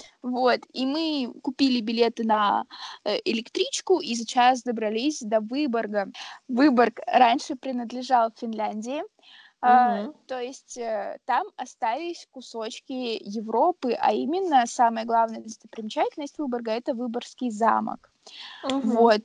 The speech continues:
Speaker 1: и я тебе скидывала фотографии, ты видела, как это всё выглядит,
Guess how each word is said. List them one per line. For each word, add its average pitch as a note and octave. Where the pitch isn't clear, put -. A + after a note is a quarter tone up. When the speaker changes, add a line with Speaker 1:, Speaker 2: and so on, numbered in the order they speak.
Speaker 1:
и B3
я A#3+
тебе C#4
скидывала C4+
фотографии, A#3
ты B3+
видела, A#3
как E4+
это D4
всё B3+
выглядит, C#4+